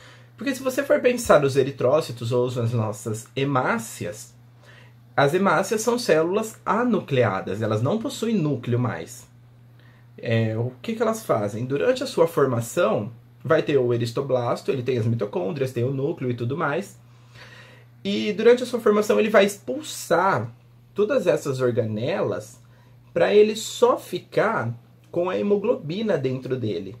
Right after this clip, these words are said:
Só vai ficar com essa substância, tá? Por quê? Ele expulsa esse núcleo. Pensa, sua hemácia precisa carregar oxigênio. Ela vai fazer isso com a hemoglobina, que é o pigmento vermelho.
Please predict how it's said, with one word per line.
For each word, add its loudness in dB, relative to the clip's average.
Só -4
vai -2
ficar -4
com -10
essa -6
substância, -4
tá? -6
Por 2
quê? 2
Ele -4
expulsa -4
esse -8
núcleo. -4
Pensa, -2
sua 0
hemácia 0
precisa -4
carregar 2
oxigênio. -2
Ela 0
vai 4
fazer -2
isso -6
com -2
a -2
hemoglobina, 2
que -4
é 0
o -2
pigmento -4
vermelho. -4